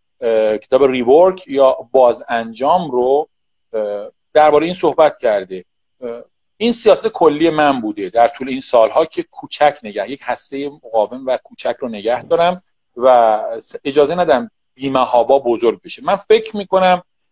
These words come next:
اون ایده کلی که من داشتم در طول این سالها و بهش اعتقاد داشتم، در شرایط فعلی برای اغلب کسب و کارها قابل اجراست. خب، برای بعضی قابل اجرا نبود. دو سال پیش، سه سال پیش، مثلاً دیجیکالا اگر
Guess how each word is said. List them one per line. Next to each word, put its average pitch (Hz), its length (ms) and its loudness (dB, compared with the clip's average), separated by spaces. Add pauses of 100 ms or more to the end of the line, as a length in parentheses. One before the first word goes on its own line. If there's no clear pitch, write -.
(200)
اون 190 200 -4
ایده 175 300 0
کلی 156 460 0
که 185 160 -8
من 127 260 -4
داشتم 120 400 -2
در 120 120 2
طول - 140 -12
این 117 120 -14
سالها 113 360 -2
و 120 80 -4
بهش - 180 -12
اعتقاد 127 320 -2
داشتم، 185 360 -2 (480)
در 156 200 6
شرایط 147 580 2
فعلی 156 380 -4
برای 170 240 4
اغلب 151 400 2
کسب - 280 -2
و - 40 -20
کارها 127 180 0
قابل 110 280 0
اجراست. - 280 -14
خب، 190 120 -2
برای 175 260 2
بعضی 202 380 2
قابل 160 240 2
اجرا 139 200 -4
نبود. 156 300 -2
دو 120 80 -12
سال 123 300 -4
پیش، - 100 -20
سه - 120 -8
سال 135 220 -2
پیش، - 220 -20
مثلاً 131 360 -8 (380)
دیجیکالا 131 540 0
اگر 131 340 2